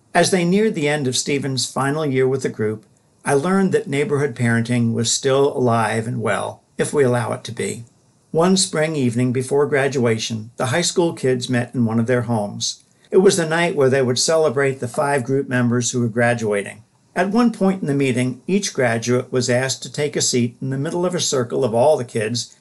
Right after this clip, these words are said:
and whichever parents were there. Each graduate was to share their dreams, hopes, and concerns for their immediate future, and the group would listen, giving words of affirmation and support.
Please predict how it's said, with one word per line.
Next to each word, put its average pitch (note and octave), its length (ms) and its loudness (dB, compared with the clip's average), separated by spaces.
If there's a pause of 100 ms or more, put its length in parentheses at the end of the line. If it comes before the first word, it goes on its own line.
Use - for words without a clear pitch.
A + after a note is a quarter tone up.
and D#3+ 180 0
whichever A#2+ 400 -2
parents A#2 480 -4
were A2+ 100 -2
there. A2+ 380 -2 (380)
Each A3 300 0
graduate C3 520 2
was A#2+ 180 -6
to B2+ 100 -6
share C#3 360 2
their A2+ 180 2
dreams, D#3 760 -2 (120)
hopes, - 600 -2
and D3+ 160 -4
concerns C3+ 680 0
for - 120 -4
their B2+ 200 2
immediate A#2+ 460 2
future, - 460 -4 (420)
and G#3 120 2
the G3 60 2
group D3+ 300 -2
would B2+ 120 -4
listen, C3+ 420 -2 (120)
giving C#3+ 260 2
words D#3+ 440 2
of G#2 200 -2
affirmation C#3+ 760 -2
and B2 180 -2
support. - 580 -4